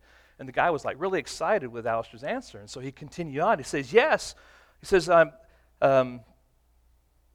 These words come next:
um, what did he say here? The man excited continued and explained that the churches from all denominations were joining the movement. They were setting aside their doctrinal differences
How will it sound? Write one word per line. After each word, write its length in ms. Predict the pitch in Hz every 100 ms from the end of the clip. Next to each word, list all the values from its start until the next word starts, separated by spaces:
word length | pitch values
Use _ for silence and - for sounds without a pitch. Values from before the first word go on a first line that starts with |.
| _ _ _ _ _ _ - -
um, 460 | 120 120 113 110 107 -
what 80 | 123
did 80 |
he 80 | 113
say 140 | 104 87
here? 200 | 90 82 _ _ _ _ _ _ -
The 60 |
man 160 | 156 214
excited 300 | 214 220 170
continued 480 | - 151 254 208 135
and 100 | 143
explained 520 | 151 - 214 196 143 - _
that 120 | - 170
the 80 |
churches 640 | 185 - 277 - 170 156 - _
from 160 | - 196 -
all 240 | 247 302
denominations 960 | 240 254 247 240 220 233 240 180 156 156
were 100 | 170
joining 360 | - 208 226
the 60 | 208
movement. 340 | 202 240 180
They 80 | 175
were 80 | 165
setting 420 | - - 254 294
aside 340 | 254 - 226 208
their 100 | 190
doctrinal 460 | 190 214 220 190
differences 720 | 156 214 - 208 - 156 156